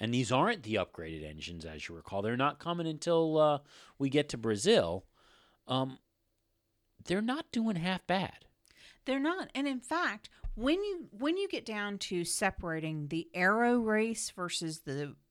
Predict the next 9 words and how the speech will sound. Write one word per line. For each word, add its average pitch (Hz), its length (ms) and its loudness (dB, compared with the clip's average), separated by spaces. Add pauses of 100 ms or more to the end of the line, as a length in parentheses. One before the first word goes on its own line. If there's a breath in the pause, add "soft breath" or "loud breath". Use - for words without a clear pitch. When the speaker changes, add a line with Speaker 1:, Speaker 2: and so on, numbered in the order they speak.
Speaker 2:
power 190 420 4
race, 269 540 -4
Speaker 1:
Mm-hmm. 107 240 0 (920 soft breath)
Speaker 2:
Red 240 320 8
Bull 320 260 6
has 233 760 4
the 190 240 0
aero 214 360 6
race. - 380 -4